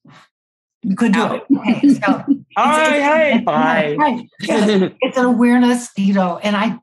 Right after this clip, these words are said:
Speaker 1: try to, I do charts differently than anybody.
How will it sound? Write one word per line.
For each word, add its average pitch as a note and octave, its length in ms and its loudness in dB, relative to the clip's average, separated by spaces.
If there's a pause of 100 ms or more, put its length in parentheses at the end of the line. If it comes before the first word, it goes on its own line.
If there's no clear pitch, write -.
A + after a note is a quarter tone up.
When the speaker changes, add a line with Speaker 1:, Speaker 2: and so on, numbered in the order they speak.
(120)
Speaker 1:
try C#4 300 -4
to, A3 560 0 (440)
I D#4 120 -2
do D4+ 140 2
charts B3+ 420 -2
differently F#3 420 -4
than E3 160 -4
anybody. B2 540 -4